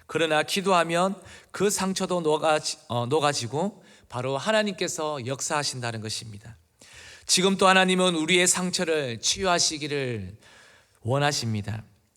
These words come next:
하나님 앞에서 정직하게 고백하시길 원하십니다. "하나님,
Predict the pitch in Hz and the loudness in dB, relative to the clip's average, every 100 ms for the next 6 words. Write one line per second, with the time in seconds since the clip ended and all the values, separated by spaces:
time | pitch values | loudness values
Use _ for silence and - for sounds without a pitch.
0 | - - 208 214 208 196 190 170 170 156 | -16 -2 2 4 4 2 0 0 0 0
1 | 123 110 151 165 175 156 147 151 175 202 | -2 -6 -10 -6 -6 -4 -4 -2 -2 -4
2 | - - - - - _ - 151 180 170 | -10 -20 -20 -20 -20 _ -6 0 0 0
3 | 156 - 135 123 117 104 95 104 131 127 | -4 -6 -6 -6 -6 -6 -8 -6 -2 -4
4 | - 101 95 101 - _ _ _ _ - | -6 -10 -16 -18 -20 _ _ _ _ -20
5 | _ _ _ - _ _ 185 185 175 175 | _ _ _ -20 _ _ 0 2 2 -2
6 | 196 - | -4 -10